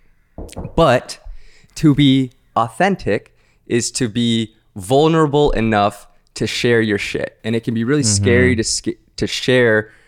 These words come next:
Speaker 1: yourself on the internet. And oftentimes you look at other people and it seems like it's just their highlight reel, like, "Oh, they don't have anything
Speaker 2: Right.
Speaker 1: going bad in their life." But I feel like the people that you connect with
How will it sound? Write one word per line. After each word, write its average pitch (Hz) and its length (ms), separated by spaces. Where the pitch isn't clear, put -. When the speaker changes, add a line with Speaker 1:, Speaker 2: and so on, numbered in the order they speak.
Speaker 1:
yourself 101 680
on 101 140
the 98 80
internet. 139 600
And 107 100
oftentimes 101 640
you 98 120
look 98 180
at - 100
other 92 160
people 98 420
and 90 240
it - 80
seems 95 240
like 95 120
it's - 120
just - 200
their 95 120
highlight 98 380
reel, 98 200
like, 92 180
"Oh, 110 220
they 101 120
don't 113 180
have - 120
anything 143 400
Speaker 2:
Right. 90 300
Speaker 1:
going 95 300
bad 95 260
in 95 80
their 95 260
life." - 600
But 113 120
I 107 40
feel 160 140
like 156 100
the 135 60
people 165 260
that 151 60
you 127 100
connect 113 380
with 123 180